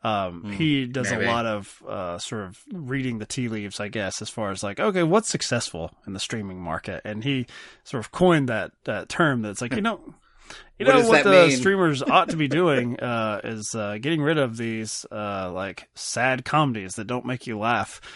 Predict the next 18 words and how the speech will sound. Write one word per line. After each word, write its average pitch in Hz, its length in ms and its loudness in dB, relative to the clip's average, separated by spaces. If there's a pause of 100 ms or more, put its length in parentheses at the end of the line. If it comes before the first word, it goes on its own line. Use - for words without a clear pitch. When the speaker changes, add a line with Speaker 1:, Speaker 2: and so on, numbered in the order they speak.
(220)
Speaker 1:
Uh, 104 200 0
and 98 100 -6
he 143 120 2
cited 151 420 6
that 135 220 4
one 107 180 -4
because 107 580 -4 (160)
<laughs> - 140 -20
everything 120 400 -2
that 120 140 -4
everyone 120 280 -4
watches 131 360 0
on 139 100 -2
streaming 170 380 0
is 139 120 0
The 165 200 -2
Office, 117 500 -4 (540)
Seinfeld, 107 880 -4